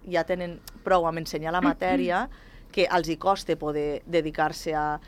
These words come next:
Speaker 1: a ensenyar als nens a planificar, a organitzar-se,
Speaker 2: Clar.
Speaker 1: no? I le-, i sobretot, clar, tot això del tema de tècniques d'estudi no, no tenen temps, és que no tenen temps.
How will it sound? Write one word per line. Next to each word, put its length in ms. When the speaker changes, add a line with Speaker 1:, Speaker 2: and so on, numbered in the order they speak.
Speaker 1:
a 100
ensenyar 280
als 100
nens 140
a 100
planificar, 540
a 0
organitzar-se, 720
Speaker 2:
Clar. 40
Speaker 1:
no? 120
I 120
le-, 200
i 80
sobretot, 420
clar, 340
tot 160
això 220
del 140
tema 220
de 60
tècniques 360
d'estudi 440
no, 240
no 260
tenen 300
temps, 260
és 100
que 120
no 80
tenen 260
temps. 400